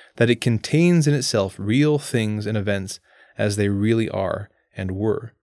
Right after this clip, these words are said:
The falsification of recollection by the assent or negation of the will is memory's worst foe, for it is, it most directly frustrates its primary function,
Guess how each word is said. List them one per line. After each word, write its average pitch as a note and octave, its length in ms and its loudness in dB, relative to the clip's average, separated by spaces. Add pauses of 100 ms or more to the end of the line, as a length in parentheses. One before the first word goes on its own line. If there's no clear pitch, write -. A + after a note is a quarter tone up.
(600)
The A#2 80 4
falsification D3+ 760 4
of G#2 200 -2
recollection G#2 640 -2
by F#2+ 180 0
the F#2+ 100 -4
assent C#3 540 0
or G2+ 120 -8
negation A2+ 520 2
of A#2 100 0
the G#2+ 80 -2
will G2+ 400 -2 (300)
is A2 180 -4
memory's A2 400 2
worst G#2+ 340 -2
foe, A#2 540 -4 (220)
for A#2+ 220 4
it A2 60 4
is, G#2+ 200 -2 (600)
it B2 160 -8
most C3+ 360 4
directly D3+ 460 4
frustrates C#3 580 -2
its G2+ 100 -10
primary G#2 440 -2
function, C#3+ 460 -4